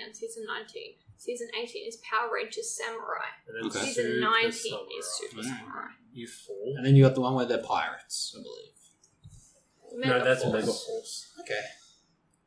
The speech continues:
Speaker 3: Well, thank you for listening to us, um,
Speaker 2: Super Megaforce.
Speaker 3: stumble our way through,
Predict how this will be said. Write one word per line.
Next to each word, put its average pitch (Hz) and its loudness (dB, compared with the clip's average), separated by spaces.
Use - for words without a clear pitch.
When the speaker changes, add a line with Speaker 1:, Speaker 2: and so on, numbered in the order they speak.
Speaker 3:
Well, 240 12
thank 208 2
you 208 2
for 202 0
listening 190 4
to 185 6
us, - 4
um, 165 6
Speaker 2:
Super 143 4
Megaforce. 117 0
Speaker 3:
stumble 180 8
our 175 12
way 165 8
through, 160 6